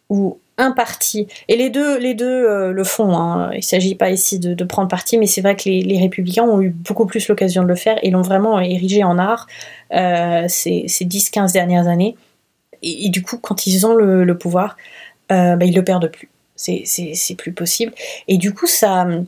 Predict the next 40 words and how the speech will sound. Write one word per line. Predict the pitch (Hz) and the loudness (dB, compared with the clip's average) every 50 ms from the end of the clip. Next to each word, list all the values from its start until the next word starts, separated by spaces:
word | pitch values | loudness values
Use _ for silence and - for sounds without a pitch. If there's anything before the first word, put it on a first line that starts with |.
| - _ - - _ _ _ _ - | -10 _ -20 -20 _ _ _ _ -2
n'encourage | 196 208 226 226 - - 262 247 269 277 277 240 196 175 165 170 - - _ _ _ _ _ - | 0 2 2 2 0 0 0 2 4 4 4 2 2 0 -2 -2 -4 -10 _ _ _ _ _ -2
pas, | - 254 285 320 320 - | 0 0 0 0 0 -2
et, | - 196 - - 208 | -2 -2 -2 -2 -2
et | 214 208 | -2 0
c'est, | - - 208 | 0 0 0
c'est, | 202 - - - - 214 185 | -2 -2 0 0 0 0 0
c'est | 180 - - 214 208 | 0 0 2 2 2
le, | 196 190 185 180 180 180 175 175 | 2 4 2 4 4 2 2 2
ce | 175 - - 240 | 0 2 2 2
à | 233 | 2
quoi | - 208 | 2 2
je | 196 185 | 0 0
voulais | 185 196 190 190 | 2 2 2 2
venir | 180 202 214 208 | 4 2 2 4
avec | 190 180 180 | 2 0 0
tout | - | -4
ce | - | -6
que | - - 190 | -4 -2 0
je | 185 196 | 0 2
vous | 190 | 2
ai | 190 180 | 2 2
expliqué | 175 175 - - 185 180 202 | 0 0 -2 -6 -4 -4 -4
sur | 185 - - 170 | -4 -2 -2 -2
le | 160 160 | -2 -2
Sénat, | 165 - 180 170 180 180 185 | -2 -2 -2 0 0 0 0
sur | - - 170 | 0 -2 -4
la | 170 165 | -4 -4
Chambre, | 165 - 208 202 196 | -4 -2 -2 0 -2
et | 180 180 | -2 -2
cetera, | - 180 - 180 180 214 269 285 - - - - - - - | -4 -6 -4 -2 0 0 -2 -4 -6 -12 -14 -14 -14 -14 -8
c'est | - - - - 220 208 | -4 -2 -2 0 -2 -2
que, | 208 - - 233 254 277 277 - - - - - - - - | -4 0 2 4 4 4 2 -2 -8 -20 -20 -20 -10 -4 0
euh, | 196 202 190 185 180 175 165 160 175 170 - - - _ _ _ _ _ _ _ _ _ _ _ - - 196 | 2 4 4 6 4 4 2 2 -2 -6 -8 -12 -16 _ _ _ _ _ _ _ _ _ _ _ -8 -4 -2
avec | 220 226 269 262 269 190 | 2 2 2 2 2 0
des, | 180 190 190 185 185 190 - - | 0 2 2 2 2 0 -2 -4
des | - 185 185 196 | -6 -4 -2 0
circonscriptions | 196 - - 220 - - 233 214 - - - 220 202 - - 220 214 202 | 0 0 0 -2 -2 -4 -4 -4 -4 -2 0 -2 -2 0 0 -2 -2 -2
qui | - 196 185 | -2 -4 -6
sont | - - 190 - - | -4 -4 -4 -2 -2
aussi, | 180 185 180 - - - - 240 233 226 | -2 0 0 0 0 -2 -2 -2 -4 -6